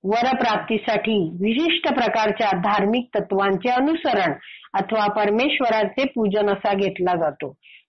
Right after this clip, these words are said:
पुरुषार्थ म्हणजे काय? इथे भौतिक जगात जे काही वरप्राप्ती आहे, पाहिजे आपल्याला, त्यासाठी काय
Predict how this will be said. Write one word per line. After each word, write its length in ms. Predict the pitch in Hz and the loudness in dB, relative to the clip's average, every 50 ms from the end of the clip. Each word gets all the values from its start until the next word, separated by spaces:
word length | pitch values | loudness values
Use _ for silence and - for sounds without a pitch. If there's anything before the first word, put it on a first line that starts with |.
| - | -4
पुरुषार्थ 480 | - 214 208 - 247 233 226 226 254 240 | -4 -2 -2 0 0 0 0 0 0 0
म्हणजे 240 | 240 240 240 240 233 | 0 2 2 0 0
काय? 300 | - 254 262 285 320 330 - - - - - - - _ _ | 0 0 0 0 -2 -4 -6 -10 -14 -14 -14 -14 -16 _ _
इथे 300 | - 247 220 285 269 240 | -4 -2 0 0 0 2
भौतिक 440 | 208 233 240 220 202 269 233 226 254 | 2 2 0 0 0 0 0 0 0
जगात 360 | 254 233 240 247 247 240 220 214 | 2 2 2 2 2 0 0 0
जे 120 | 247 247 240 | 0 0 0
काही 220 | 240 247 240 247 | 2 2 2 2
वरप्राप्ती 760 | 233 233 226 240 233 - 247 240 220 220 - - 240 226 220 | 2 2 2 0 0 0 0 0 0 -2 -2 -2 0 0 2
आहे, 340 | 214 202 202 208 202 196 190 | 2 2 2 2 2 2 0
पाहिजे 460 | 190 196 214 214 220 226 202 226 233 | 0 0 0 0 2 2 2 2 2
आपल्याला, 540 | 220 202 180 180 196 185 180 170 170 160 165 - _ _ - - - _ - | 2 2 0 0 0 0 2 2 2 0 0 -4 _ _ -20 -20 -20 _ -4
त्यासाठी 380 | 226 220 214 247 240 208 240 | -4 -2 0 0 0 0 0
काय 260 | 220 240 240 233 233 | 0 0 0 0 0